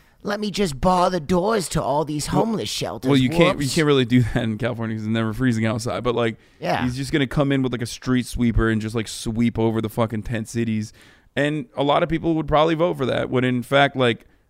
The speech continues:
Speaker 2: the way to permanently eradicate homelessness is not literally by eradicating homeless people,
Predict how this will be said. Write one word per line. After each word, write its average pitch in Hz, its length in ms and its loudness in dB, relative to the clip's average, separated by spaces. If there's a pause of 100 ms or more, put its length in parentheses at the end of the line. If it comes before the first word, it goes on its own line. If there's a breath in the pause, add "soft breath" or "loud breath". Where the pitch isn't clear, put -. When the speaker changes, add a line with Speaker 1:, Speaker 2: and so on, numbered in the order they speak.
(180)
Speaker 2:
the 120 140 0
way 131 400 4
to 120 340 0
permanently 131 760 2
eradicate 117 580 2
homelessness 117 560 -6
is 110 140 -6
not 117 280 0
literally 117 520 0
by 107 160 0
eradicating 113 760 2
homeless 123 320 0
people, 113 380 -4